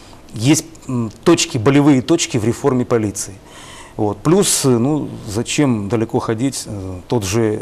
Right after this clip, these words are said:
закон Савченко, по которому были выпущены тысячи осужденных, тысячи преступников, не до конца, не добыв до конца свои сроки. Э, я очень плотно общаюсь с,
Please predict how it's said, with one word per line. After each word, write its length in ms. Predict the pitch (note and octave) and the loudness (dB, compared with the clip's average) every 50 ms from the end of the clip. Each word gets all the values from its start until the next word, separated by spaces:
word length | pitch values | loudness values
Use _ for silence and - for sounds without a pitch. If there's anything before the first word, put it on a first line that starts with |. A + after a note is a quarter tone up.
| - A2 G#2 | -6 -6 -6
закон 480 | G2+ F#2+ A2 G2+ - B2 A2+ G2+ F#2+ F#2+ | -4 -4 -4 -2 -2 -2 -2 -2 -4 -6
Савченко, 560 | - - B2 B2+ B2 - A2 G2 F#2+ - F#2+ | -2 -2 -2 -2 -2 -4 -8 -8 -8 -10 -10
по 100 | F2 - | -10 -10
которому 360 | G2 - - - G#2+ G2+ G2+ G2 | -12 -10 -8 -6 -6 -4 -4 -4
были 100 | G2+ G#2 | -2 -2
выпущены 480 | G2+ A2 G#2+ - - - - G#2 G2+ - - | -2 -2 -4 -6 -8 -10 -8 -10 -10 -8 -6
тысячи 500 | - B2+ - - G#2+ - - - G2 F#2 - - - - - - - - - - - | -4 -4 -4 -4 -6 -6 -8 -10 -10 -14 -18 -20 -20 -20 -20 -20 -20 -20 -20 -16 -12
осужденных, 720 | - E2+ - - C3+ A#2+ G#2 G2+ G2+ G2 F#2 F#2 E2 - - - - | -10 -8 -6 -4 -4 -4 -2 -4 -4 -4 -6 -8 -10 -12 -16 -12 -8
тысячи 520 | - B2 G#2 - A2+ - - - A2+ G2+ G2 - - - - - - - - - - F#2+ - A2 G2 | -6 -6 -4 -4 -6 -6 -4 -4 -4 -4 -6 -10 -18 -20 -20 -20 -20 -20 -16 -16 -14 -14 -14 -12 -8
преступников, 800 | - A2+ B2 - - - C#3+ C3+ - - A2 G2 - G2 F#2+ F#2+ F#2 F#2 G#2 G2+ G2 | -4 -4 -4 -2 0 0 -2 0 0 -4 -4 -4 -4 -6 -6 -6 -6 -10 -12 -10 -6
не 220 | G2+ A2 A#2 A#2 | -2 -2 0 0
до 100 | G#2 A2+ | 0 0
конца, 460 | A2 - A2+ A2 - - A#2+ G#2+ G2+ G#2+ - | -2 -2 -4 -4 -2 -2 -2 -2 -2 -4 -8
не 180 | - G#2 G#2+ A2 | -8 -6 -2 0
добыв 280 | G#2+ A#2+ A2 A2+ A2 G#2 | 0 0 0 0 -2 -2
до 80 | G#2+ | -4
конца 360 | G#2 - G#2 G#2 - - G#2+ | -4 -6 -6 -6 -6 -6 -6
свои 240 | G#2 - - G#2+ G#2+ | -6 -4 -4 -6 -4
сроки. 440 | F#2 - A#2 B2+ D3 C#3 - G2+ F2 - - - - - - - - - - | -4 -2 -2 -2 -2 -2 -4 -8 -10 -10 -14 -20 -20 -20 -20 -20 -20 -16 -8
Э, 220 | - G#2+ G#2 G#2 G#2 | -4 -2 0 2 2
я 360 | A2 B2 B2 A2+ A2 G#2+ A2 | 4 4 4 4 2 2 0
очень 280 | A2+ A#2 A2 - - G#2 | -2 -4 -4 -4 -6 -4
плотно 300 | - A#2+ A#2 - A#2 A2+ | -2 -2 -4 -2 -2 -4
общаюсь 380 | G#2+ - - A#2+ A2 G#2+ G2 F#2+ | -4 -4 -2 -2 -2 -2 -4 -6
с, 220 | - - - | -8 -8 -8